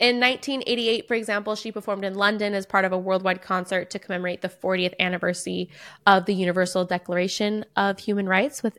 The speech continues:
Amnesty International. She's played a tribute concert in honor of South African activist and leader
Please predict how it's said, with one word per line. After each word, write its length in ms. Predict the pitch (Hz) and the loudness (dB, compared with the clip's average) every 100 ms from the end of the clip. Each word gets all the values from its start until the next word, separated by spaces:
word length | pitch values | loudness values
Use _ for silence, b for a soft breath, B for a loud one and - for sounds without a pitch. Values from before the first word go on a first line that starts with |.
| _ | _
Amnesty 480 | 185 175 196 - 208 | -2 0 -2 0 0
International. 720 | 180 170 170 - 226 277 302 - | 0 -2 -6 -4 -2 0 -2 -6
She's 280 | 185 214 202 - _ | -4 -2 -2 -4 _
played 260 | - 220 208 | 2 4 4
a 60 | 190 | 0
tribute 380 | - 226 208 - | -2 -2 -2 2
concert 300 | 208 196 196 | 2 2 -2
in 160 | 190 | -4
honor 320 | - 185 196 196 | 0 2 2 0
of 160 | 190 | -2
South 260 | - 185 185 | 0 0 2
African 400 | 185 185 - 185 | -2 -2 -10 -4
activist 540 | 170 175 196 185 180 | -2 -2 -4 -4 -6
and 120 | - | -6
leader 360 | 190 185 180 | -6 -4 -4